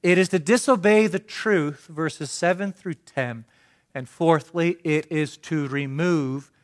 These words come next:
the offense of the cross. Eleventh verse. "But if I, brothers, still preach circumcision, why am I still being persecuted?" In other words, I am being persecuted. Why?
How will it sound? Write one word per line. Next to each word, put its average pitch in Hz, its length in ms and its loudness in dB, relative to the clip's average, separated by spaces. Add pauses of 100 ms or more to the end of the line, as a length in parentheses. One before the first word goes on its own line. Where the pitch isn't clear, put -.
(300)
the 147 180 -2
offense 135 920 -4 (560)
of 135 140 -4
the 143 80 -4
cross. - 840 -6 (420)
Eleventh 135 440 -2
verse. 160 520 -6 (560)
"But 139 200 0
if 139 100 0
I, 160 200 6
brothers, 156 500 0
still 160 240 -4
preach 151 320 -8
circumcision, 143 680 -6 (1120)
why 143 300 0
am 156 100 -2
I 147 80 0
still 151 280 -4
being 139 200 -6
persecuted?" 143 680 -8 (600)
In 131 120 -6
other 147 180 2
words, 147 320 0 (240)
I 143 160 2
am 160 320 0
being 147 220 -4
persecuted. 139 760 -8
Why? 139 440 0